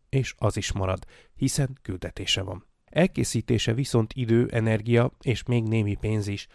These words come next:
ezért ahhoz, hogy továbbra is hozhassa nektek a tartalmat, esetleg tovább is fejlődjön, szükség van rátok, hallgatókra is. Ha megtehetitek,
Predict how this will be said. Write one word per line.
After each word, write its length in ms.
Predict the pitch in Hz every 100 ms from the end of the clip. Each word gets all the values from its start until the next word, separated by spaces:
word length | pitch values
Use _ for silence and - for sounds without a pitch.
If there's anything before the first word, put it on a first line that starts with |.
| -
ezért 360 | 120 107 107
ahhoz, 340 | - 139 135 -
hogy 220 | - 110
továbbra 420 | 151 151 135 110
is 140 | 107 -
hozhassa 480 | 110 - - -
nektek 320 | 98 92 - -
a 40 |
tartalmat, 680 | - 107 - 107 107 113 - -
esetleg 460 | 107 101 - 95
tovább 320 | - 107 101 101
is 140 | -
fejlődjön, 600 | 101 113 123 117 127 123 - _ _ _
szükség 420 | - 160 - 95
van 180 | 92 92
rátok, 480 | 98 - 98 - -
hallgatókra 680 | _ 101 98 - - - 107
is. 260 | 107 - - _ _ _ _ _ -
Ha 100 | -
megtehetitek, 920 | 107 104 - 104 113 - 120 139 -